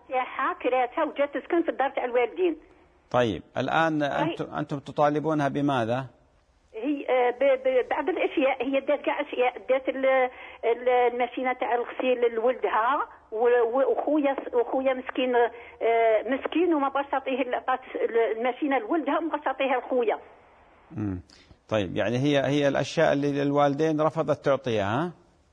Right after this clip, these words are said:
Speaker 1: نعم. هل عندي الحق نطالبها ولا ما عنديش الحق؟ قالت لي:
Speaker 2: إن شاء
Speaker 1: "ما عندكش الحق".
Speaker 2: إن شاء الله يا
Speaker 1: قالت لي:
Speaker 2: متى.
Speaker 1: "يوم حاجة وهذه وتجي تدي صوالح ليه لي حاج ما يديش حقه".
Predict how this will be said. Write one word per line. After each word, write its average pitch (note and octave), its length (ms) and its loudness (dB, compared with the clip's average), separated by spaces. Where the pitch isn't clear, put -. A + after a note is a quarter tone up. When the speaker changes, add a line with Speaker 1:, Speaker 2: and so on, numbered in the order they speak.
Speaker 1:
نعم. A#3+ 400 -4
هل B3+ 180 -2
عندي D4 260 -2
الحق D#4 300 -4
نطالبها C#4+ 520 -2
ولا G#4+ 140 0
ما C#4+ 60 2
عنديش C#4+ 220 -6
الحق؟ D4 300 -6
قالت - 140 -2
لي: D#4 60 2
Speaker 2:
إن D4 40 4
شاء G3+ 80 2
Speaker 1:
"ما F3 60 0
عندكش - 180 -4
الحق". - 320 -6
Speaker 2:
إن - 300 -20
شاء A2 360 2
الله B2+ 120 0
يا A2 60 4
Speaker 1:
قالت F2 100 -2
لي: E2+ 60 -8
Speaker 2:
متى. C4+ 140 -6
Speaker 1:
"يوم C4+ 100 -6
حاجة C4 520 0
وهذه C4+ 600 2
وتجي B3+ 260 -2
تدي B3 360 -4
صوالح D4 380 -2
ليه C4+ 240 2
لي B3+ 240 -4
حاج A#3 300 -4
ما A#3 100 -2
يديش A#3 220 -4
حقه". - 280 -4